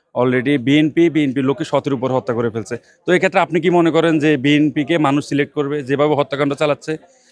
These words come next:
এখন দেখেন, ফ্যাসিস্ট আওয়ামী সরকার যখন ছিল তারাও ভাবছে যে মানে এই রাষ্ট্র তাদের।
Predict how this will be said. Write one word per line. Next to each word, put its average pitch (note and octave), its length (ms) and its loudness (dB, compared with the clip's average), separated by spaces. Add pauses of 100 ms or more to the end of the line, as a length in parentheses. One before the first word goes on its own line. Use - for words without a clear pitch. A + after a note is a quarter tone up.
(120)
এখন E3+ 400 2
দেখেন, E3+ 240 -2
ফ্যাসিস্ট D#3+ 440 -4
আওয়ামী D#3 340 2
সরকার D#3+ 280 -4
যখন D#3+ 200 -2
ছিল E3 160 -4
তারাও D3 280 0
ভাবছে D#3+ 280 -4
যে E3 160 -2
মানে D3+ 220 0
এই D3+ 80 0
রাষ্ট্র C3 280 -4
তাদের। A#2+ 260 -6